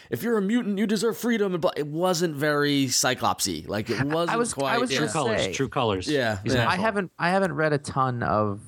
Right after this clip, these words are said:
Speaker 2: Cyclops in my time. Some of
Speaker 1: Yeah.
Speaker 2: the classics, but, uh, it didn't feel like him. And I know
Speaker 1: Yeah,
Speaker 2: he's
Speaker 1: it,
Speaker 2: changed a lot, but it,
Speaker 1: ev-,
Speaker 2: it seemed
Speaker 1: everything,
Speaker 2: like a different
Speaker 1: everything
Speaker 2: person.
Speaker 1: else did. It, it was just, it was, it was just the, and even him saying, "Hear my voice. If you're a mutant, you're not alone. Don't let, you know, like, blah, blah." But then,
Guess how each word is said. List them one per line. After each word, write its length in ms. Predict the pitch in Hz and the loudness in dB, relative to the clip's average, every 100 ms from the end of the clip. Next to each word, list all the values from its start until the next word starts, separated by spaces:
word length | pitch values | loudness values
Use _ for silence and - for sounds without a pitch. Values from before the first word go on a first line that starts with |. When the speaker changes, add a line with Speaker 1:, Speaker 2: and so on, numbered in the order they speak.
| - | -16
Speaker 2:
Cyclops 680 | - 90 90 92 87 85 - | -4 0 0 2 2 0 -4
in 200 | - 98 | -6 -2
my 160 | 90 87 | 0 -2
time. 340 | - 90 90 | 0 0 0
Some 160 | - 117 | -2 0
of 60 | 101 | 0
Speaker 1:
Yeah. 60 | |
Speaker 2:
the 40 | - | 0
classics, 520 | 95 85 85 95 - | 0 0 0 -4 -4
but, 260 | - 95 - | 0 0 2
uh, 240 | - - - | 0 0 0
it 160 | - 117 | -2 0
didn't 220 | 147 104 | -2 -2
feel 220 | - 104 | -2 0
like 260 | 90 82 - | 2 0 -2
him. 280 | 90 85 87 | -2 0 0
And 80 | |
I 40 | 92 | 0
know 80 | 117 | 0
Speaker 1:
Yeah, 100 | 135 | 0
Speaker 2:
he's 80 | - | 0
Speaker 1:
it, 20 | |
Speaker 2:
changed 280 | 101 98 95 | 0 0 -2
a 40 | |
lot, 240 | 85 82 85 | -2 0 0
but 100 | 92 | -2
it, 40 | |
Speaker 1:
ev-, 60 | 214 | -2
Speaker 2:
it 20 | |
seemed 120 | - - | -2 -2
Speaker 1:
everything, 340 | 226 269 240 | 0 0 0
Speaker 2:
like 40 | 214 | -2
a 20 | |
different 80 | 165 | -2
Speaker 1:
everything 300 | 214 254 226 | -2 -2 0
Speaker 2:
person. 60 | 190 | 0
Speaker 1:
else 220 | 196 - | 0 -2
did. 520 | 131 131 151 202 220 - | -2 0 2 0 -2 -2
It, 140 | 160 156 | -2 0
it 60 | 160 | 0
was 140 | 151 | 0
just, 280 | 120 180 - | 0 -2 0
it 120 | 156 147 | -2 0
was, 240 | 147 113 107 - | 0 -2 -6 -2
it 120 | 156 | 2
was 240 | 147 123 | 2 0
just 420 | 104 170 175 - | 0 0 0 0
the, 240 | 143 151 139 - | 0 0 0 -4
and 120 | - 175 | 0 2
even 200 | 208 214 | 2 0
him 80 | 196 | 0
saying, 260 | 190 180 147 | 0 0 0
"Hear 140 | 185 | 0
my 100 | 175 | 0
voice. 260 | 165 175 147 | 0 0 0
If 100 | 143 | 0
you're 100 | 151 | 0
a 20 | |
mutant, 240 | 165 156 | 0 0
you're 80 | 147 | 0
not 140 | 135 | 2
alone. 480 | 131 180 196 190 190 | 2 2 2 2 2
Don't 140 | 151 147 | 0 0
let, 140 | 143 | 0
you 80 | 139 | 2
know, 140 | 139 | 2
like, 180 | 131 131 | 2 0
blah, 100 | 151 | 0
blah." 100 | 151 - - | -2 -4 -6
But 120 | 147 | -2
then, 180 | 147 127 | 0 -2